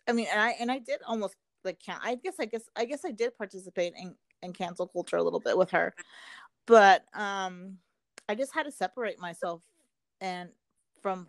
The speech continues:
her, her specifically, and I had to, like, walk away from Erin Condren a little bit. And then when I decided to, okay, I think it's time for me to go back, because I really like the changes that the company,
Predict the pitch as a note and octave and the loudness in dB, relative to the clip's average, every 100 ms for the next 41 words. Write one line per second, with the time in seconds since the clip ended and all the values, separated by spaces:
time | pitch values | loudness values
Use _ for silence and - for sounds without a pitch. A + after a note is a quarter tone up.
0 | - G#3 G#3 - - G#3 G#3 F#3 - _ | -2 0 0 -6 -4 -2 -2 -4 -10 _
1 | _ - F#3+ - A3 B3 B3+ B3 G#3 G3 | _ -12 -10 -8 -10 -4 -2 -2 -4 -2
2 | G3+ - G3+ F#3+ E3 - F#3+ F#3 F3+ F3+ | -2 -2 -2 0 -2 0 0 0 0 2
3 | F#3+ - F3 F3 F3 - - - _ _ | 0 -4 -4 -4 -6 -16 -20 -20 _ _
4 | _ _ G3 F#3+ G3 - F#3 F#3+ F3+ E3+ | _ _ -6 -4 -4 -4 -4 -2 -4 0
5 | G3+ A#3 C4+ C4+ - _ _ _ - - | 2 4 2 0 -10 _ _ _ -20 -20
6 | _ A3 G#3+ A#3 A3+ A3 G#3 G#3 G3 G3 | _ -2 2 2 2 0 0 0 -2 -6
7 | - - F3 G3 A3 G#3+ G#3+ G3 - F#3+ | -14 -20 -18 -4 0 0 -2 -6 -6 -6
8 | F#3+ - F#3 - F#3 - B3+ A#3+ A3 - | -6 -6 -6 -6 -8 -8 -8 -6 -6 -6
9 | - G3+ G3 G3+ F#3+ F3+ E3+ E3+ E3 E3 | -6 -8 -6 -10 -8 -8 -2 -2 0 -4
10 | - D#3 F3+ F3+ F3+ G#3+ A3 G#3 F#3+ F#3 | -4 -10 -6 -6 -2 2 4 4 2 0
11 | - G#3+ G#3 G#3 F#3 E3+ - - F#3+ F3+ | -10 -8 -6 -6 -6 -8 -10 -6 -4 -4
12 | F3 E3 E3 | -8 -12 -18